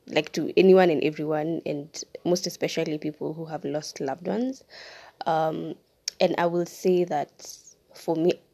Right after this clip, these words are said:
not many people know this, but, um, I am a dreamer, and I, by being a dreamer,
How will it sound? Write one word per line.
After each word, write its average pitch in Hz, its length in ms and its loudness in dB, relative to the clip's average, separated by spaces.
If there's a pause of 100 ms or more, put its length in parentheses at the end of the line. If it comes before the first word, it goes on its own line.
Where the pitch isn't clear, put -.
(220)
not 208 220 4
many 233 260 2
people 190 300 -2
know 165 280 -2
this, 170 420 -8 (760)
but, 165 380 2 (160)
um, 165 560 -2 (1400)
I 196 120 8
am 190 180 8
a 175 80 4
dreamer, 156 560 -6 (180)
and 165 220 -4
I, 165 140 -4 (180)
by 170 320 -2 (100)
being 202 160 4
a 190 80 2
dreamer, 170 440 -2